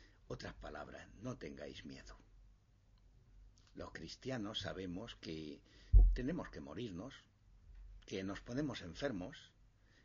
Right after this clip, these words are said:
que nos vemos metidos a veces en verdaderos atolladeros, pero sabemos también que Jesús está a nuestro lado, porque Él ha resucitado y vive, y Él nos acompaña al caminar.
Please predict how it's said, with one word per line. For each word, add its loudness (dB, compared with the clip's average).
que -2
nos -6
vemos -4
metidos -8
a -10
veces -8
en -8
verdaderos -6
atolladeros, -8
pero -8
sabemos -10
también -12
que -14
Jesús -8
está -10
a -10
nuestro -12
lado, -14
porque -10
Él -4
ha -6
resucitado -8
y -6
vive, -12
y -6
Él -2
nos -8
acompaña -10
al -16
caminar. -14